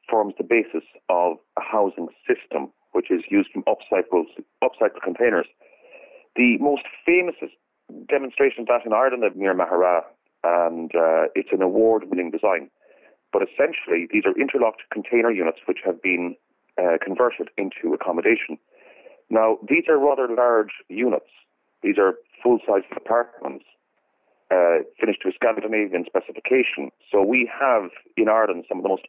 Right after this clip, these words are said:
underutilised water footage in Europe, whether it be Cork or Dublin.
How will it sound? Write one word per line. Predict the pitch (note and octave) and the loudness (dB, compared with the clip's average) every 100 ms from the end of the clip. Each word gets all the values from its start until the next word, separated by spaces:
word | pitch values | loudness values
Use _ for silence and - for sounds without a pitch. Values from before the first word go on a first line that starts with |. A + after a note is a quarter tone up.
| - | -2
underutilised | A#2 A2+ A2 G2+ G2 F#2 - | 0 0 -2 -2 0 0 0
water | G2 G2 G2 - | 0 0 -2 -4
footage | E2+ E2 - - | -2 -2 -4 -8
in | E2+ | -6
Europe, | D#2+ D2+ - - _ _ _ _ _ _ | 0 0 -2 -8 _ _ _ _ _ _
whether | - F2+ | 0 2
it | F2+ | 2
be | - | -2
Cork | - - G#2 - | -4 0 0 0
or | E2 E2 | -4 0
Dublin. | A2+ G#2+ C#2 | 0 -2 -6